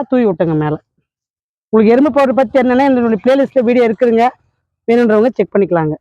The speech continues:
அது மட்டும்தான் என்னுடைய மாடி தோட்டத்துல நான் வந்து யூஸ் பண்றதுங்க,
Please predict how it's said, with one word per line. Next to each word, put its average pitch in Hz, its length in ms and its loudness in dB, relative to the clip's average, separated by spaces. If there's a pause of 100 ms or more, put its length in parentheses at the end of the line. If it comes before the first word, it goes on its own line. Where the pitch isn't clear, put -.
(1300)
அது 214 160 2
மட்டும்தான் 240 300 0
என்னுடைய 240 220 2
மாடி 220 220 2
தோட்டத்துல 214 340 -2
நான் 214 120 2
வந்து 208 180 0
யூஸ் - 180 -6
பண்றதுங்க, 165 380 -2